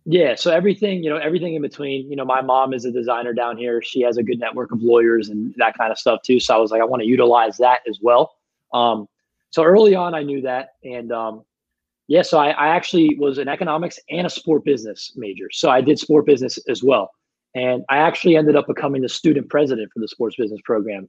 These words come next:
for my last two years there at U C F. So, you know, that was an amazing opportunity.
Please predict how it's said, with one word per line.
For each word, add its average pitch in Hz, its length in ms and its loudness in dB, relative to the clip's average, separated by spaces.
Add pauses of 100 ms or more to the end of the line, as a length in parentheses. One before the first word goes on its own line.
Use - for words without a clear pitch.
for 117 220 4
my 120 160 2
last 127 360 2 (120)
two 151 160 4
years 135 260 6
there 113 140 0
at 110 80 -2
U 110 80 -4
C 123 200 -2
F. 107 160 -2
So, 117 300 0 (560)
you 139 80 -2
know, 131 100 4
that 160 220 4
was 165 100 2
an 147 80 0
amazing 131 440 -2
opportunity. 107 640 -10